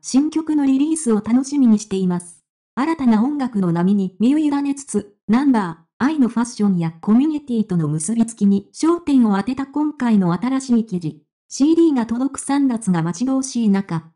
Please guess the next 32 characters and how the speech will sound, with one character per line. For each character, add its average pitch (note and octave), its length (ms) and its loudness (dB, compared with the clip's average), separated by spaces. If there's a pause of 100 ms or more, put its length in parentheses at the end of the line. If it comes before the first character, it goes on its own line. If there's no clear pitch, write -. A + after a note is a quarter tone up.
ア C4+ 140 -4
ー C#4+ 60 -6
テ A#3 100 -4
ィ A3 40 0
ス - 100 -12
ト E3+ 100 -4
と C#3+ 320 -10
フ C#4 80 -4
ァ D4 60 -2
ン D#4 100 0
の A#3+ 100 4
心 C4 320 0
の A3 120 4
対 B3 220 0
話 C4 120 2
が A#3 140 4
生 G3 40 4
む F3+ 240 2
新 C#4 340 -4
し D#4+ 240 -2
い C#4+ 60 -6
体 C4 200 -2
験 B3 260 2
に A3+ 80 2
期 - 120 -12
待 C4 200 0
が B3+ 120 -2
高 A3+ 240 -2
ま A3+ 120 2
り G#3 100 0
ま G3+ 140 -2
す。 - 260 -16